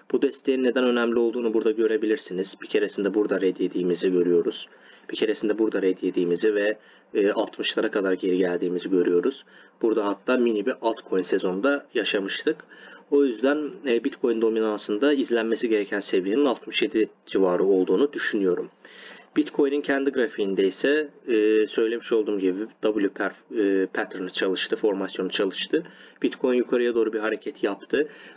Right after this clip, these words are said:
Güncel olarak Bitcoin'in, e, destek bölgesi ise, e, dört saatlik saat diliminde,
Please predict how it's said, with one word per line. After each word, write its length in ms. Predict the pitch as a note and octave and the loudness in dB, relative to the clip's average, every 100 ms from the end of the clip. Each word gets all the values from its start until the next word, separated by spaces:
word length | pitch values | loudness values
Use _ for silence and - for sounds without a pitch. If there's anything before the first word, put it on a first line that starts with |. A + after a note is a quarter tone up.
| - | -2
Güncel 380 | B2+ B2 C#3 C#3 | 0 2 0 0
olarak 600 | B2+ A2 G#2 G2 - - | 0 0 0 -4 -8 -12
Bitcoin'in, 560 | - - A2+ G2 F#2+ F#2 - | -12 -4 -2 0 -2 -4 -2
e, 100 | G#2 F#2+ F#2+ F#2 | 0 2 2 2
destek 440 | G#2+ - - - | -2 -2 -6 -2
bölgesi 420 | G2+ F#2 F#2 - F2 | -2 -2 -2 -4 -4
ise, 280 | - D3 - - - - _ | -2 -2 -4 -16 -20 -20 _
e, 80 | B2+ A2 G#2+ G#2 | 0 2 2 0
dört 220 | C#3 - | -2 -2
saatlik 340 | A2+ - - | -4 -4 -6
saat 320 | - G#2+ F#2+ | -4 -4 -4
diliminde, 420 | G#2+ G2+ F#2+ G2 | -4 0 0 0